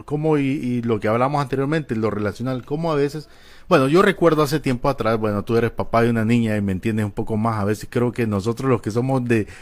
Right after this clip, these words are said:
papás de niña es un poquito más complicada la cosa y estamos más enfocados en el siguiente paso, porque no sabemos, va, con un varón, Raúl, yo ya sabes que, ahora que tengo mi varón ya sé, va, es diferente la cosa. Vaya, pon-, poner un ejemplo aquí para los que nos están viendo y escuchando,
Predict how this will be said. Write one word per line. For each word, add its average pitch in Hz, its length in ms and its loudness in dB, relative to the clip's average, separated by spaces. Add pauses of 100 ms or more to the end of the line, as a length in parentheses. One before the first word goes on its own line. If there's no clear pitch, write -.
(160)
papás 113 320 0
de 135 100 4
niña 147 260 2
es 147 60 6
un 135 60 0
poquito 135 400 0
más 139 220 0
complicada 139 480 0
la 139 120 0
cosa 139 220 -2
y - 20 -2
estamos 143 260 0
más 151 160 4
enfocados 147 520 2
en 139 60 -2
el 123 80 -2
siguiente 147 320 -4
paso, 156 380 -2 (280)
porque 131 300 -2
no 160 140 2
sabemos, 151 480 2
va, 135 120 0
con 127 140 -2
un 170 100 -2
varón, 196 320 2
Raúl, 190 340 -2
yo 185 120 -4
ya 180 200 -6
sabes 175 300 -4
que, 135 200 -6 (240)
ahora 175 220 4
que 160 100 4
tengo 180 200 6
mi 165 120 6
varón 165 280 6
ya 156 140 6
sé, 208 160 0
va, 156 200 0
es 151 120 0
diferente 160 580 2
la 104 140 -2
cosa. 131 320 -2 (800)
Vaya, 131 280 4
pon-, 131 340 2
poner 160 300 2
un 165 100 2
ejemplo 143 360 2
aquí 127 160 2
para 101 220 0
los 95 120 -2
que 107 100 -4
nos 110 120 0
están 131 260 -2
viendo 123 320 2
y 95 80 0
escuchando, 95 600 -2